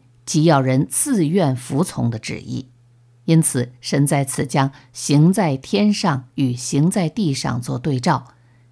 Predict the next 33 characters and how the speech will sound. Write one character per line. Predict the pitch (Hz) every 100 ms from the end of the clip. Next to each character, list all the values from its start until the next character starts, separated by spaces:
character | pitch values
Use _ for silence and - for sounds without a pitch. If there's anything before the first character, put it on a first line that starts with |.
| _ _
正 | 254 214
如 | 220
诗 | 220 277
篇 | 262 262 262
所 | 214 135
说， | - 165 165 - _ _ _
天 | - 262 262
使 | - 135 123
自 | 123 262 240
愿 | 208 151
服 | 131 156
从 | 156 151 165
神， | - 127 147 - - -
主 | - 123
动 | 123 220 -
遵 | - 269 277 262
行 | - 127 143
他 | - 156
的 | 135
命 | 147 120
令。 | 123 117 - _ _ _ _ _ _
因 | 180 185
此， | - 131 127 - _ _
神 | - 147
在 | 165 151
这 | 147 156
里 | 139 127
吩 | 156 151
咐 | - 143
我 | 127
们 | 120 117
祈 | - 151 208
求， | - 123 135 143